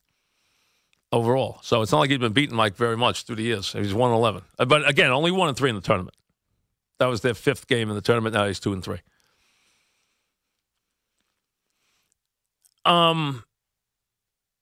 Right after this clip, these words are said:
there was no difference between any of the teams. I, I, I'd be the first to admit that. I mean, it wasn't like somebody great got upset. The teams were all pretty even all weekend.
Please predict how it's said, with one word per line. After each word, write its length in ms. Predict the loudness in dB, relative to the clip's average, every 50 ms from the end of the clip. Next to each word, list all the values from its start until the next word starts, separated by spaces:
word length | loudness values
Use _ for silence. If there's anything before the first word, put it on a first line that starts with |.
| _ _ _ 0
there 140 | 0 2
was 200 | 2 2 0 0
no 140 | 0 0 0
difference 400 | 0 -2 -2 -2 0 -2 -4 -2
between 320 | -4 -6 -4 -2 -2 0 2
any 180 | 2 2 2
of 80 | 0 0
the 80 | -2
teams. 480 | -4 -2 -2 0 0 -2 -4 -8 -10 -14 -2 0
I, 80 | 2
I, 360 | 2 2 2 0 0 0 -2 -2
I'd 120 | -2 0 0
be 60 | 0
the 80 | -2
first 280 | 0 0 0 0 0 -2
to 80 | -4 -4
admit 220 | -2 -2 -2 0
that. 240 | 0 -2 -2 -4 -8 _ _ _ _ _
I 100 | 0 2
mean, 380 | 2 0 -2 -2 -4 -8 -12 -16 _ _ _ _ _ _ _ _ _ _ _ _ _ _ _ _ _ _ _ _ _ _ _ _ _ _ _ _ _ _ _ _ _ _ _ _
it 180 | -6 -4 -2 0
wasn't 300 | 2 2 2 2 2 2
like 140 | 2 2
somebody 340 | 2 0 2 2 2 0 0
great 300 | 0 2 2 2 2 2
got 160 | 2 2 2
upset. 460 | 2 0 -2 -2 0 0 0 0 -2 -6 _ _ _
The 100 | -6 -4
teams 360 | 0 0 0 2 2 0 -2
were 160 | -2 -2 -2 -4 -2 0
all 320 | 0 2 2 0 -2 -2
pretty 400 | 0 0 0 0 0 -2 -2 -2
even 180 | -2 -2 -2 -4
all 160 | -4 -6 -6
weekend. 320 | -8 -8 -10 -10 -12 -12